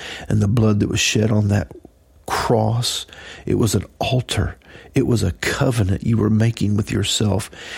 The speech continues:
And then you invited us into that covenant with Jesus through our faith in him. And right now I join with men listening to this podcast, and our faith is in you, Jesus. Our faith is in you, God,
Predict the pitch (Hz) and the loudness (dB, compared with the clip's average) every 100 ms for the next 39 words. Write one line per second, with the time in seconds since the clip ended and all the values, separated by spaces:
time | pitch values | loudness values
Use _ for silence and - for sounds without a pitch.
0 | - - 110 113 113 113 101 98 113 117 | -6 0 4 4 4 4 4 2 2 4
1 | 107 107 - - 107 104 101 - _ _ | 4 2 0 0 0 0 -2 -4 _ _
2 | _ - - - - 143 123 107 - - | _ -16 -6 -6 -2 0 2 0 -2 -6
3 | - - - 120 127 - 98 - - - | -6 -6 0 2 2 0 -4 -6 -14 -14
4 | - - 135 - 101 98 - - 101 123 | -14 -2 0 2 0 -2 -4 -2 2 2
5 | 113 98 101 95 113 104 101 104 120 - | 2 0 0 2 2 2 2 2 0 0
6 | 110 113 113 110 110 117 120 95 104 117 | 0 2 2 2 2 2 2 0 2 4
7 | 117 127 135 - - - - - - 120 | 4 2 -2 -6 -20 -20 -20 -20 -4 0
8 | 120 123 117 107 104 107 - - 117 117 | 2 2 2 2 2 0 -2 -2 0 0
9 | 120 123 123 - - - 113 - - 107 | 0 0 0 -4 -4 0 0 0 0 0
10 | 107 101 117 113 110 113 110 85 98 113 | 0 0 0 0 2 0 0 0 -2 -4
11 | 104 - - - - - - 113 107 - | -6 -8 -14 -18 -14 -12 -2 0 0 0
12 | 113 120 117 107 110 107 107 113 101 80 | 2 2 2 2 2 4 4 4 2 0
13 | 92 92 113 | 0 -2 -4